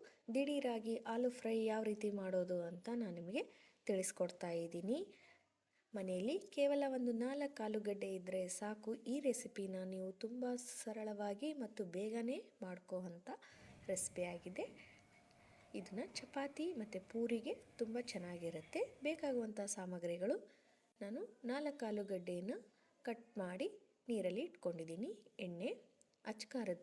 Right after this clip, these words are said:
ಪುಡಿ, ಸಾಸಿವೆ, ಜೀರಿಗೆ, ಕರಿಬೇವಿನ ಸೊಪ್ಪು, ಉಪ್ಪು, ಉದ್ದಿನ ಬೇಳೆ, ಒನ್ ಟೇಬಲ್ ಸ್ಪೂನಷ್ಟು ಹುರ್ಗಡ್ಲೆ ಪುಡಿ.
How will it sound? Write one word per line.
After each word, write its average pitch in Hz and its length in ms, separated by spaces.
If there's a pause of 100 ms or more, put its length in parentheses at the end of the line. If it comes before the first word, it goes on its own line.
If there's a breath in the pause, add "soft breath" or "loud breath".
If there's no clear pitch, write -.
ಪುಡಿ, 196 200 (800 soft breath)
ಸಾಸಿವೆ, 214 380 (140)
ಜೀರಿಗೆ, 180 400 (640)
ಕರಿಬೇವಿನ 214 560
ಸೊಪ್ಪು, - 340 (840 loud breath)
ಉಪ್ಪು, - 300 (680)
ಉದ್ದಿನ 240 340
ಬೇಳೆ, 165 300 (1800 soft breath)
ಒನ್ 330 100 (100)
ಟೇಬಲ್ 202 320
ಸ್ಪೂನಷ್ಟು 185 540
ಹುರ್ಗಡ್ಲೆ 180 500
ಪುಡಿ. 202 180